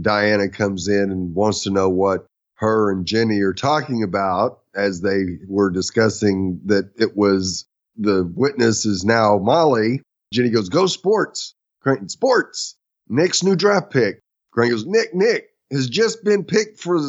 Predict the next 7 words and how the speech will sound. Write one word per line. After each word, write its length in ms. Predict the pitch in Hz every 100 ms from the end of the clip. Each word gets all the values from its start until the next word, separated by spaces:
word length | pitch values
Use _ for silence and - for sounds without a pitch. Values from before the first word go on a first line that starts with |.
| 120 -
the 180 | 113 170
new 180 | 208
draft, 480 | 180 180 202 123 98 _ _ _ -
which 260 | 160 165
is 160 | 165 -
superlative 840 | - 135 - 240 262 190 143 139 120
news. 460 | 117 95 82 -